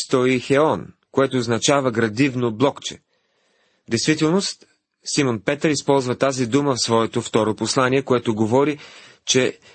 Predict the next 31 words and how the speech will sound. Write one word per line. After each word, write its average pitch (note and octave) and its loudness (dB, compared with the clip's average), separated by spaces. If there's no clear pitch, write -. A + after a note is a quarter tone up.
елементите A2+ 0
ще - -4
се A2+ -4
стопят D#3 -2
от A#2 -6
голямата A#2 0
горещина. A2+ 0
А - -2
той G3 2
дори D3 0
не C#3+ 0
е F3 0
бил D3 0
учен, A2 -4
бил A#2+ 2
е A2 0
рибар. A#2 -2
Но A2 0
Божият E3+ 0
дух D#3 -2
е D3+ 2
имал C3 2
известно C#3 -2
познание C3 0
за B2 -2
науката. G3 -2
Ние F#3 4
ще F#3 -2
се C#3+ -2
променим C#3 2
в A2 0